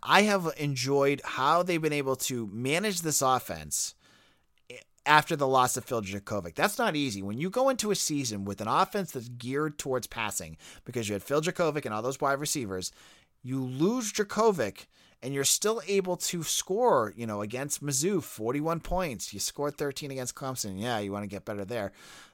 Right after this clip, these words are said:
Uh, you scored twenty-eight against Temple. You scored forty-something against UMass. That is a credit to Frank Cignetti to adjust this offense. Now, he still needs to adjust it more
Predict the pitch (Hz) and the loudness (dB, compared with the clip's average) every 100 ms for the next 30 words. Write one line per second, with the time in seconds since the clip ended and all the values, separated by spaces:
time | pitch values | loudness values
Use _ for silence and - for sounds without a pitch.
0 | - 127 135 147 147 - 185 180 - 151 | -8 0 0 2 0 2 4 6 6 6
1 | 165 180 180 175 175 170 - - 180 185 | 2 -2 0 0 -2 -4 -6 -4 -4 -2
2 | 120 104 - - 135 147 139 127 - 147 | -2 -2 -4 -2 -2 0 -2 -6 -8 0
3 | 160 165 - 165 190 175 165 165 160 - | 0 0 -2 -4 -2 -2 0 -2 -2 -4
4 | 147 196 156 90 76 - - - - - | -2 0 0 -4 -4 -4 -6 -10 -20 -20
5 | - - 175 233 240 160 - 147 - - | -20 0 4 4 4 -2 0 0 0 -4
6 | 127 113 110 107 104 92 101 - 107 104 | -4 -2 -4 -4 -6 -8 -12 -10 -8 -4
7 | 101 98 110 95 - 135 147 165 - 269 | -4 -2 -4 -4 -6 -6 -2 -2 2 2
8 | 254 - 170 147 - 117 113 120 123 | 2 0 0 0 0 -4 -2 0 0